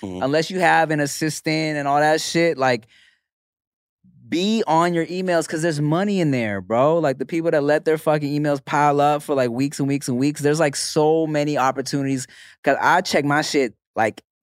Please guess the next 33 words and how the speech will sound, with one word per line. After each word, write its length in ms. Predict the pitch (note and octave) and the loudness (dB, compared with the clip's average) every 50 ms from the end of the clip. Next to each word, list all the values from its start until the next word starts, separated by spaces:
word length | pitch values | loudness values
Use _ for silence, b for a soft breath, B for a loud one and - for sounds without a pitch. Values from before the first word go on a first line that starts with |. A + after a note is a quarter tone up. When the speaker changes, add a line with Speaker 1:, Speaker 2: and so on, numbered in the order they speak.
| _ _ _ _ _ _ _ _ | _ _ _ _ _ _ _ _
Speaker 2:
multiple 480 | C#3+ D3+ D#3+ F3 G3 G#3 F#3 F3 D#3 | -2 2 2 2 2 2 -2 -4 -8
times 360 | C#3+ - D#3 C3 B2 A#2+ A2+ G#2 | -4 -2 -2 -2 0 -2 -4 -2
daily. 520 | F#2 A#2 A#2 B2+ C#3 C#3 D3+ D#3+ E3+ G3+ B B B B B B B | 0 0 2 2 2 2 0 -2 -2 -6 B B B B B B B
And 180 | - C#3 C#3 C#3 | -2 0 0 0
even 300 | F3+ F#3+ F#3 F#3+ F#3 E3+ | -2 -2 -2 -2 0 0
I 180 | A#2+ D3 D#3 | 2 2 2
had 240 | E3+ F3 D#3+ D#3 D3+ | 4 4 4 2 2
a, 260 | C#3 - - - - | 0 -4 -12 -4 0
I 120 | B2+ C#3+ D3+ | 0 0 2
had 240 | D#3+ D#3+ D3+ D3 D3 | 2 0 0 -2 -2
some 120 | - D3 | -6 -10
people, 680 | C#3+ - - E3 D3 C#3+ D3 D3 C#3+ C3+ B2+ A#2 - - _ _ _ _ _ _ _ _ _ _ _ _ _ | -12 -10 -12 -12 -8 -4 -4 -2 -2 -2 -2 -4 -6 -10 _ _ _ _ _ _ _ _ _ _ _ _ _
"Hey, 300 | - - C3+ C#3+ D3 C#3+ C3+ | -6 -2 0 2 2 2 0
we'd 160 | B2 C3+ B2 | 0 -2 0
love 220 | C3 C3+ C#3 C3+ - | 2 2 2 0 0
to, 100 | - D#3 | -2 0
like, 180 | C3 B2+ C3+ B2+ | 0 0 0 0
help 260 | C3+ C#3 C3 B2+ - - | -2 -2 -2 -4 -4 -4
run 260 | B2+ B2+ C3 C3 C3 | -2 -2 0 0 0
your 140 | C3 B2+ A#2+ | 0 0 0
blah, 280 | G#2+ G#2+ A#2+ A#2+ C3 | 0 0 0 2 2
blah, 200 | A#2+ B2+ C3 B2 | 2 2 0 -2
blah, 440 | A2+ G#2 A2+ A#2+ A#2 A#2+ B2 B2 A#2+ | -2 -2 0 2 4 4 4 4 4
like, 200 | B2 A#2+ A#2+ A#2 | 2 2 0 0
help 240 | - C3+ A#2 A2+ A#2+ | -2 -2 -2 -2 -2
you 240 | B2 B2 B2 A#2+ A#2 B B B B B B | -2 -2 -2 -2 -4 B B B B B B
handle 480 | _ C#3 C#3+ C3+ C3 C3 B2+ B2+ B2 A#2+ | _ -4 -2 0 0 2 2 2 2 0
the, 160 | A2+ A2+ A#2 A2+ | 0 -2 -4 -2
like, 100 | A#2+ A#2+ | 0 0
your 100 | A#2 A2 | -2 -2
booking 320 | G#2 B2 C3 B2+ C#3 C3 A#2+ | 0 -2 0 0 0 0 0
emails 680 | C3 C3 B2 B2+ B2 B2 B2+ B2 B2+ B2+ B2+ B2 A#2 A#2 | 0 0 0 0 0 2 2 2 2 2 2 0 0 -2
and, 220 | A2+ G#2+ G#2 G2+ | -4 -4 -4 -6